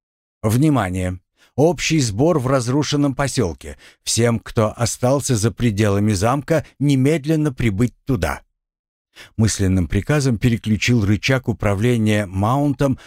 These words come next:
в положение «максимальная скорость». Все игроки,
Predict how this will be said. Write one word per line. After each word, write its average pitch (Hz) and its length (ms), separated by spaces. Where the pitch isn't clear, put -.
в - 160
положение 123 640
«максимальная 101 720
скорость». - 640
Все 110 260
игроки, 90 540